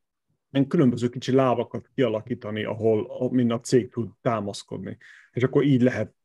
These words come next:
idézőjelben a legidőállóbb az egész szervezet. Amit nagyon sok ilyen farmer, meg mezőgazdasági cég, meg,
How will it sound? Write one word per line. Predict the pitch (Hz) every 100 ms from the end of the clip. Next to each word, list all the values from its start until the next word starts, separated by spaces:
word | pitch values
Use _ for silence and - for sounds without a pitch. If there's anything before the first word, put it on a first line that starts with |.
| _ _ _
idézőjelben | - 151 127 113 120 113 113
a |
legidőállóbb | 117 104 - - - 123 120 120 107 107 107 104
az | 107 113
egész | 104 101
szervezet. | - 107 107 107 110 101 - -
Amit | - 151
nagyon | 277 143
sok | - 131
ilyen | 131 123
farmer, | - 123 120 117 120 117
meg | 110 107 110
mezőgazdasági | 113 117 113 107 113 - 113 110
cég, | 104 - 113 104
meg, | 110